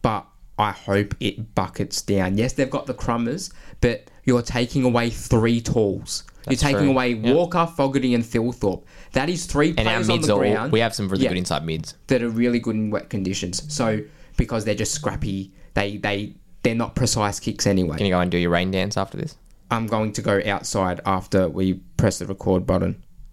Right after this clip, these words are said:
Speaker 1: I mean, to end recording
Speaker 2: Yeah,
Speaker 1: and
Speaker 2: yeah,
Speaker 1: do
Speaker 2: yeah,
Speaker 1: a
Speaker 2: I
Speaker 1: rain
Speaker 2: got that. <laughs>
Speaker 1: dance. I'm seriously
Speaker 2: Okay.
Speaker 1: going to do it
Speaker 2: All right.
Speaker 1: because I feel like if you take away Fogarty, Thilthorpe, and Walker, that is three players that will be completely
Speaker 2: I like it.
Speaker 1: useless
Speaker 2: Yeah.
Speaker 1: when it rains.
Speaker 2: So you want to be, you want to be an absolute slog.
Speaker 1: I want it to piss.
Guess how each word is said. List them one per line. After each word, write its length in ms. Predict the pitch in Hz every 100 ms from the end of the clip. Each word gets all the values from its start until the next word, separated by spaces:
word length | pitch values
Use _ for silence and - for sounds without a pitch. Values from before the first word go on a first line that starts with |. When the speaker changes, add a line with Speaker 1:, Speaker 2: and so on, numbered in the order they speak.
| -
Speaker 1:
I 80 | 98
mean, 160 | 92 92
to 140 | -
end 140 | 95 95
recording 500 | 92 92 87 87 -
Speaker 2:
Yeah, 40 | -
Speaker 1:
and 80 | 101
Speaker 2:
yeah, 200 | 95 -
Speaker 1:
do 120 | 107
Speaker 2:
yeah, 40 |
Speaker 1:
a 40 | 98
Speaker 2:
I 40 |
Speaker 1:
rain 140 | 92 92
Speaker 2:
got 100 | -
that. 80 | 104
<laughs> 140 | -
Speaker 1:
dance. 60 | - - -
I'm 180 | 101
seriously 400 | 92 107 101 -
Speaker 2:
Okay. 80 | 101
Speaker 1:
going 140 | 95 95
to 80 |
do 100 | 95
it 20 | 92
Speaker 2:
All 40 |
right. 100 | 90
Speaker 1:
because 340 | 107 92 107 - -
I 120 | 113
feel 180 | 113 113
like 160 | 104 104
if 80 | 104
you 100 | 110
take 280 | 120 113
away 240 | 104 104 104
Fogarty, 460 | - 98 107 147 175
Thilthorpe, 540 | - 101 104 101 95
and 180 | 92 95
Walker, 420 | 95 - - 147 - -
that 120 | - 101
is 160 | 98
three 280 | - - 117
players 520 | 139 - 104 98 127
that 160 | 120 117
will 100 | 113
be 180 | 104 107
completely 680 | 104 107 95 120 123 139 113
Speaker 2:
I 60 | 160
like 200 | 156 147
it. 60 | 107
Speaker 1:
useless 300 | 156 185 - -
Speaker 2:
Yeah. 220 | 90 - -
Speaker 1:
when 160 | 117
it 80 | 107
rains. 300 | 107 90 92
Speaker 2:
So 60 | 123
you 60 |
want 100 | 123
to 40 | 117
be, 60 |
you 100 | 120
want 100 | 131
to 40 | 117
be 60 |
an 60 | 110
absolute 480 | 101 - - 101 87
slog. 400 | - 92 82 69
Speaker 1:
I 220 | 113 123
want 440 | 123 117 120 117 -
it 200 | - -
to 240 | - 151
piss. 800 | - - - 95 - - -